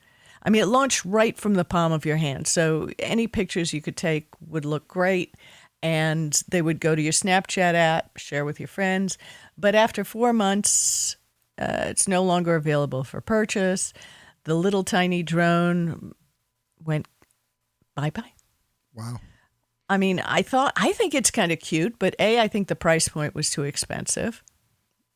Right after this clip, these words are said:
Speaker 1: uh, two twenty-nine. And B, you know, I, if you've ever tried to fly a do-,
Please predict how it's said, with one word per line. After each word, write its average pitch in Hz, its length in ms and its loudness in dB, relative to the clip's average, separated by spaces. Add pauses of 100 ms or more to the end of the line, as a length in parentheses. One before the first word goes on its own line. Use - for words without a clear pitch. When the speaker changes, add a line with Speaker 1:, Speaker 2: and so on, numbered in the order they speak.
(140)
Speaker 1:
uh, 165 300 0
two 190 200 0
twenty-nine. 147 720 -4 (800)
And 233 220 -2
B, 330 400 0
you 269 100 -4
know, 269 380 -4 (460)
I, - 120 -2
if - 240 0
you've 247 160 -2
ever 294 260 2
tried 247 440 2
to 185 100 -2
fly 175 360 2
a 180 120 4
do-, 160 320 4